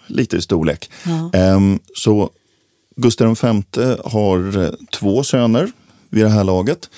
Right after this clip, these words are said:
Speaker 1: Eh, de har ju en, en tredje son också, prins Erik, men han dör redan, eh, nittonhundraarton.
Speaker 2: Ja, just det.
Speaker 1: Men de två överlevande sönerna, det är då den blivande Gustav den sjätte Adolf
Speaker 2: Mm.
Speaker 1: tillsammans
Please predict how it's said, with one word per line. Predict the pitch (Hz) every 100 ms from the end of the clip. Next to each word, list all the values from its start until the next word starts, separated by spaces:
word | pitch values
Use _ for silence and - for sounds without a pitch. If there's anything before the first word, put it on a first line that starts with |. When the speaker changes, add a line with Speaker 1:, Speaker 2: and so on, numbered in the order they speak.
| - - -
Speaker 1:
Eh, | - 87 85
de | 98
har | 98 95
ju | 104
en, | 92 95
en | 98 92
tredje | 90 107 98 95
son | - 101
också, | 104 -
prins | - 87 90
Erik, | - 110 95 135 -
men | 101
han | 101 110 113 107 104
dör | 98 95 92
redan, | 87 82 80 85 76 - -
eh, | - - - - -
nittonhundraarton. | - 87 - 85 73 - 98 92 - 123 90
Speaker 2:
Ja, | - 98
just | 107 101 -
det. | - - _ 101
Speaker 1:
Men | 98 101 95 98 -
de | 107 104 98
två | - 101
överlevande | 120 117 123 131 117 113
sönerna, | - 95 82 80
det | - 98 90 90
är | 80
då | 78 76 73 - _ -
den | 76 65
blivande | - 107 104 92 87
Gustav | 90 - 87
den |
sjätte | 80 85 -
Adolf | 82 80 90 151 185 - _ 202
Speaker 2:
Mm. | 180 226 - _
Speaker 1:
tillsammans | - 98 90 80 78 76 -